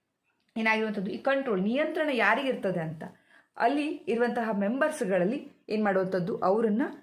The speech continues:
ಆ, ಒಂದು ವೋಟಿಂಗ್‌ನ ಆಧಾರದ ಮೇಲೆ, ಆ, ಚುನಾವಣೆ ಇರ್ಬೋದು, ಅವರ ಒಂದು ವೋಟಿಂಗ್ ಪ್ರಸ-, ಆ, ಪ್ರೋಸೆಸ್‌ನ ಮೇಲೆ ಎಲೆಕ್ಟ್, ಅಂದ್ರೆ ಒಂದು ಕಮಿಟಿಯನ್ನ ಮಾಡ್ಕೊಂಡಿರುವಂಥದ್ದು. So ಆ ಕಮಿಟಿಗಳು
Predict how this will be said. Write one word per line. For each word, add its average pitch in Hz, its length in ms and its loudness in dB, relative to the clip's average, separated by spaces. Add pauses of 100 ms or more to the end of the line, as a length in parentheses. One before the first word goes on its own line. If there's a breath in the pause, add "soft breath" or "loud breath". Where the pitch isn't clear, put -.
(340 loud breath)
ಆ, 196 220 0
ಒಂದು 185 340 0
ವೋಟಿಂಗ್‌ನ 277 520 0
ಆಧಾರದ 175 320 2
ಮೇಲೆ, 160 380 -6 (140)
ಆ, 175 180 -2
ಚುನಾವಣೆ 233 480 0
ಇರ್ಬೋದು, 175 640 -2 (180 loud breath)
ಅವರ 196 180 2
ಒಂದು 190 260 2
ವೋಟಿಂಗ್ 269 520 -4
ಪ್ರಸ-, 202 320 -4
ಆ, 175 180 2
ಪ್ರೋಸೆಸ್‌ನ 208 520 -4
ಮೇಲೆ 190 260 0
ಎಲೆಕ್ಟ್, - 760 -4
ಅಂದ್ರೆ 180 180 0
ಒಂದು 180 140 -2
ಕಮಿಟಿಯನ್ನ 226 600 0 (440 loud breath)
ಮಾಡ್ಕೊಂಡಿರುವಂಥದ್ದು. 190 920 -2
So 214 220 -4
ಆ 196 180 0
ಕಮಿಟಿಗಳು 277 840 -2